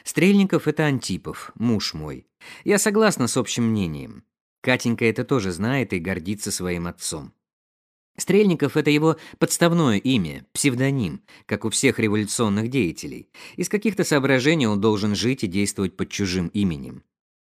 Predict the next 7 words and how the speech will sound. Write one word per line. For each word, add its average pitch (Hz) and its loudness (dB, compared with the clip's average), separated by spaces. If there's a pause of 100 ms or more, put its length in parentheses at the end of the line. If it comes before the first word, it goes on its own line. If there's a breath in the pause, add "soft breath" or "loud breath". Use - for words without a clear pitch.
Вот 185 0
он 202 4
юрятин 123 4
брал, 113 2 (220 loud breath)
забрасывал 117 0
нас 117 2
снарядами, 107 0